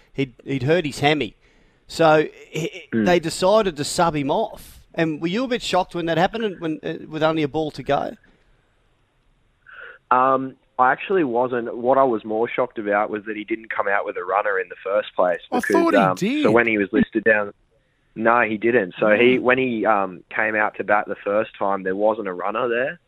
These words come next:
Speaker 2: and,
Speaker 3: Oh.
Speaker 2: um, and he'd been
Speaker 3: Mm.
Speaker 2: granted a runner for that game 'cause he obviously did his hammy during that
Speaker 3: Yeah.
Speaker 2: game.
Speaker 3: Yeah.
Speaker 2: So,
Speaker 1: Mm.
Speaker 2: um, that was a bit strange that he didn't come out with a runner, but I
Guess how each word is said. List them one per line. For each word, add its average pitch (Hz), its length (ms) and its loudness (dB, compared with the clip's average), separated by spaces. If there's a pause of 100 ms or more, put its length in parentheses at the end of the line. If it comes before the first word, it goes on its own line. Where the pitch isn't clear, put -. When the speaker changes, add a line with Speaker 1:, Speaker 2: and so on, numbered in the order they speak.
Speaker 2:
and, 104 260 0
Speaker 3:
Oh. 101 60 4
Speaker 2:
um, 95 260 0
and 104 120 -4
he'd 120 180 -2
been 104 200 2
Speaker 3:
Mm. - 20 -8
Speaker 2:
granted 95 360 0
a 90 60 -2
runner 98 380 -2
for 98 80 -2
that 92 240 -2
game 95 420 -2
'cause 95 100 -10
he 90 140 -16 (140)
obviously 92 520 -4
did 95 120 -6
his 90 200 -6
hammy 95 260 0
during 92 280 2
that 87 140 -2
Speaker 3:
Yeah. 90 100 -6
Speaker 2:
game. 92 300 2 (100)
Speaker 3:
Yeah. 82 60 -8
Speaker 2:
So, 92 240 2 (160)
Speaker 1:
Mm. 147 240 -4 (100)
Speaker 2:
um, 92 380 0 (100)
that 131 160 2
was 127 100 4
a 120 40 -2
bit 123 160 2
strange 107 380 0
that 104 80 -8
he 104 100 -4
didn't 104 240 -6
come 95 180 -4
out 104 160 2
with 104 140 -4
a 95 60 -4
runner, 101 300 -2
but 98 320 0
I 101 120 -2